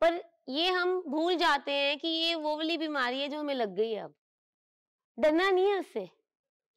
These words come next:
डरना नहीं है। ये जो डर आ जाता है ना चेहरे पे, ये नेगेटिविटी आ जाती है, नेगेटिव फीलिंग आ जाती है।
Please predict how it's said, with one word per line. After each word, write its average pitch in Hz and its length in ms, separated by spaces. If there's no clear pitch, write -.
डरना 254 320
नहीं 269 200
है। 233 180
ये 262 80
जो 294 80
डर 285 220
आ 302 100
जाता 294 220
है 349 40
ना 370 80
चेहरे 294 320
पे, 269 380
ये 269 120
नेगेटिविटी 285 540
आ 269 100
जाती 226 300
है, 254 60
नेगेटिव 240 360
फीलिंग 233 340
आ 196 100
जाती 180 360
है। 180 100